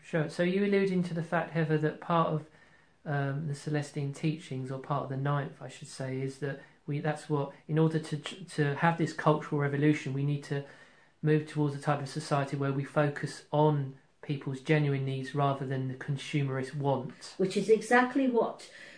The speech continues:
Speaker 2: is taught within the Celestine prophecies.
Speaker 1: Mm.
Speaker 2: This is exactly what it is. It's saying if we can,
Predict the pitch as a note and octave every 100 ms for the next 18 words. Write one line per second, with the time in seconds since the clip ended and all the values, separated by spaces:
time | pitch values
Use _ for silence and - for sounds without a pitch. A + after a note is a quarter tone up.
0 | - _ - G3+ F#3+ - - A#3 F3 -
1 | - F#3+ A3+ G#3+ F#3 - E3 E3 - D#3+
2 | D#3+ F3 D#3+ E3 D#3+ F3+ F#3 - D3 C3+
3 | B2+ C3 F#3 G#3 G3 F#3 G3+ - A#3 A#3
4 | G#3 F#3 - E3+ G#3 - - G#3+ G#3+ G#3
5 | G#3 - - - G#3 - G#3 A3+ C4+ D4
6 | C#4+ - C4+ B3 A#3+